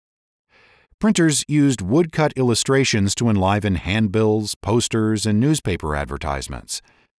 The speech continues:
Barnum paid engravers to make the printing blocks he wanted,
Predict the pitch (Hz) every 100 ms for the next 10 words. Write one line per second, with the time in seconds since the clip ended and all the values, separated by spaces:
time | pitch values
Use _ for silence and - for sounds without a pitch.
0 | _ _ 78 76 87 117 - 156 147 120
1 | 98 95 95 117 - 117 117 120 - 123
2 | 120 117 107 107 107 - 123 117 117 131
3 | - 62